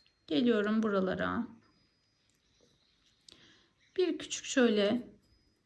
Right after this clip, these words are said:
çok minik hafif bir gölge oyunu yapıyorum orada. Şu kafasının yan tarafına, şu tacın ön tarafına,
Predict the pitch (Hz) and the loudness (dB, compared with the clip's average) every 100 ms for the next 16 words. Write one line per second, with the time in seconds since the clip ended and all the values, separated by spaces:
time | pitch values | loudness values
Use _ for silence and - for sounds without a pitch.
0 | _ _ _ _ _ _ _ _ - 381 | _ _ _ _ _ _ _ _ -2 -2
1 | - 277 240 190 - - - _ _ _ | 6 6 8 4 -6 -18 -20 _ _ _
2 | _ _ _ _ _ _ _ _ - - | _ _ _ _ _ _ _ _ -8 -2
3 | 330 320 294 262 269 262 247 247 240 226 | 0 0 0 2 4 4 4 4 4 4
4 | 214 196 - 175 170 170 165 165 185 233 | 2 0 -2 -2 -2 -2 -2 -2 -2 -2
5 | 285 - _ _ _ _ _ _ _ _ | -4 -10 _ _ _ _ _ _ _ _
6 | _ _ _ _ _ _ _ _ - - | _ _ _ _ _ _ _ _ -16 -8
7 | 330 302 285 262 254 247 247 220 208 - | -4 -2 2 4 6 6 6 2 -2 -2
8 | 185 170 196 - - _ _ _ _ _ | -2 0 -4 -8 -18 _ _ _ _ _
9 | _ _ _ _ _ _ _ _ _ _ | _ _ _ _ _ _ _ _ _ _
10 | _ - - - - - - 320 247 269 | _ -20 -20 -20 -16 -10 2 4 6 8
11 | 262 262 254 214 202 190 175 165 | 8 6 4 0 -2 -4 -2 -2